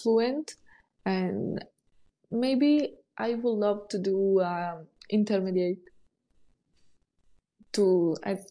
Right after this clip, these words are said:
I don't know how to <laughs> say it in English, no, when you translate, uh, from, uh, Italian, Chinese, uh,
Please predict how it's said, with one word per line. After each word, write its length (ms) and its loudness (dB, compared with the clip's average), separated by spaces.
I 100 -4
don't 160 -6
know 160 -8
how 100 -10
to 100 -8
<laughs> 80 -6
say 240 -2
it 160 -6
in 60 -2
English, 540 -4
no, 440 -10
when 240 -2
you 520 4
translate, 640 0
uh, 200 -4
from, 340 -6
uh, 260 -8
Italian, 760 -2
Chinese, 640 -8
uh, 300 -12